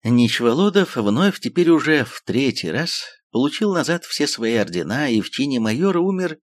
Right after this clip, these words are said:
на Кавказе, в селе Карагач. Эти бурные характеры рождались на переломе двух веков, когда история достигла крутого поворота.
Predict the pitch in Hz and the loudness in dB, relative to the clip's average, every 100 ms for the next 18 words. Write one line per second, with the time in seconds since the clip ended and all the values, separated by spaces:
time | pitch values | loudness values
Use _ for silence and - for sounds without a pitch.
0 | _ 127 151 127 113 - 85 60 50 50 | _ -6 -4 -4 -4 -6 -6 -4 -8 -12
1 | _ _ - - 98 92 151 151 113 104 | _ _ -10 -4 -2 0 -2 -2 0 0
2 | 82 65 - - _ _ _ _ _ _ | -2 -8 -10 -16 _ _ _ _ _ _
3 | _ - 117 131 107 127 143 131 113 - | _ -4 -2 0 2 2 2 2 0 0
4 | 107 131 120 - 113 110 104 107 87 135 | 0 0 0 0 0 2 2 0 -2 -2
5 | 143 123 - - 113 120 120 117 123 151 | -2 -4 -8 -4 0 0 2 4 4 4
6 | 135 101 98 151 - 135 - 131 104 - | 2 2 0 -2 -4 -6 -4 0 0 -2
7 | _ _ _ _ - 127 156 135 113 - | _ _ _ _ -6 0 0 2 -2 -2
8 | 175 175 160 120 123 - 180 151 170 147 | 0 2 2 0 -2 -2 -2 0 0 -2
9 | - _ _ - 110 101 - 135 123 135 | -6 _ _ -4 -2 0 0 -2 -2 -2
10 | 147 127 - 57 | 0 -2 -4 -10